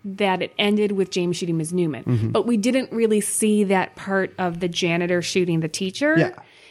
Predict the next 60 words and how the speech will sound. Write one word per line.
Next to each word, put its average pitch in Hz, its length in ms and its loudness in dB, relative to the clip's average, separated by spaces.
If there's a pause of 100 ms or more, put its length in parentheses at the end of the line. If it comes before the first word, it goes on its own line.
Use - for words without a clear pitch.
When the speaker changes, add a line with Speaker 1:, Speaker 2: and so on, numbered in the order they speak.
(120)
Speaker 1:
And 214 200 2
this, 262 180 0
we 226 80 0
see 220 140 0
it - 80 -2
very 208 260 2
clearly. 208 440 0
Buffy 190 340 -2
did 220 120 2
not 185 380 2
mean 180 300 2
to 165 60 -2
pull 175 200 -4
that 160 200 -6
Speaker 2:
Mm-hmm. 131 100 2
Speaker 1:
trigger. 123 360 -2 (220)
Speaker 2:
And 151 240 2
Speaker 1:
It 160 140 2
was 175 200 0
Speaker 2:
the, 165 60 4
Speaker 1:
a - 20 6
Speaker 2:
the 156 60 6
way 147 60 4
they 139 80 2
Speaker 1:
mistake. - 160 -10
Speaker 2:
cr-, 143 60 -8 (120)
cross-cut 127 580 -2
between 117 440 -2
the, 110 260 0
the 113 80 -2
fifties 120 400 0
version 120 400 2
and 120 180 -2
now 120 240 2
makes 120 220 0
it, 117 60 -4
like, 113 180 0 (260)
super 160 560 2
duper 135 320 0
clear. 147 200 2
It's 139 120 0
not 151 160 2
just 135 220 -2
like, 117 220 0 (120)
Speaker 1:
Yeah. 175 200 -4
Speaker 2:
oh, 180 100 4
maybe 175 240 4
Buffy's 147 480 2
showing 135 340 0
through 123 120 -2
that 127 100 0
she 147 140 2
doesn't 120 280 0
want 127 260 2
to 131 60 -4
do 123 80 2
this. 113 180 2
It's - 80 -4
like, 135 120 0
no, 143 540 2